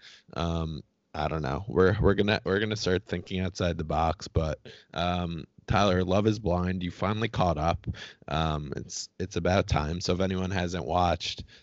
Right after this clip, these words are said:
uh, spoilers are, are coming. So please, please, uh, hit,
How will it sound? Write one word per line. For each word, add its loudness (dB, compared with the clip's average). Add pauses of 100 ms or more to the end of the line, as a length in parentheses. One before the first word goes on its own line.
(140)
uh, 4
spoilers 4
are, 0 (100)
are 4
coming. -2
So 0 (460)
please, 0 (120)
please, 0
uh, 4 (1040)
hit, 10